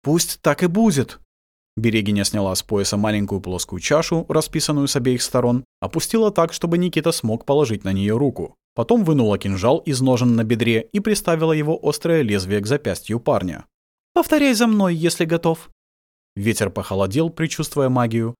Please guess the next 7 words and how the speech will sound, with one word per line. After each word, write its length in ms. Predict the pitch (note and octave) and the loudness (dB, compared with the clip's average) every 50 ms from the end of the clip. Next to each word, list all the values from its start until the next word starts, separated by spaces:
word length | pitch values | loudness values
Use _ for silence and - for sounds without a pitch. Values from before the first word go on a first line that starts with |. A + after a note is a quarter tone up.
| _ | _
заструился 600 | - G#2+ A2 - - C#3+ E3 G#3 A3+ A3 - - | -8 -6 -6 -4 -4 -2 -2 0 0 0 0 -2
по 120 | - - A3 | 0 0 0
телу 220 | - A2+ G#2 G2 | 0 0 -2 0
Никиты, 580 | G2 G2 F#2 F2+ - - D#3+ D3+ E3 D#3+ E3+ - - | 0 -2 -4 -4 -4 -4 -4 -2 0 -2 -2 -4 -4
вызывая 520 | F3 E3 F#3 E3 F3 D#3+ B2+ A2 G2+ G2+ | -2 -2 0 0 0 0 0 0 0 -2
приятную 520 | G2 - C#3 C3 G#2+ F2+ D#2+ - F2+ F#2 F#2+ | -2 -2 -4 -2 -2 -2 -4 -4 -6 -6 -4
дрожь. 380 | G2 G#2+ G#2 D#2+ - - - | -4 -4 -4 -4 -6 -8 -12